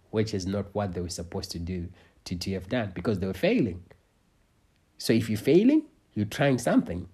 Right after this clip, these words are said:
and you're learning that it doesn't work. They learn that it doesn't work.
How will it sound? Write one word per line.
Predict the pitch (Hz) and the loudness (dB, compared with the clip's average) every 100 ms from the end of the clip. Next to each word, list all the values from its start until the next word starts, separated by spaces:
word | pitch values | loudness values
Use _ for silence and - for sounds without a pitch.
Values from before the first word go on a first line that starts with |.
| _ | _
and | - 101 | -4 -2
you're | 101 | 2
learning | 120 123 98 | 2 2 2
that | 113 | 0
it | 98 | 2
doesn't | 107 95 101 | 2 2 2
work. | 147 87 - | 2 0 -4
They | 95 | -2
learn | 123 110 | 2 2
that | 110 | 2
it | 101 | 2
doesn't | 104 92 92 95 | 0 -2 -2 2
work. | 139 107 104 | 2 2 -4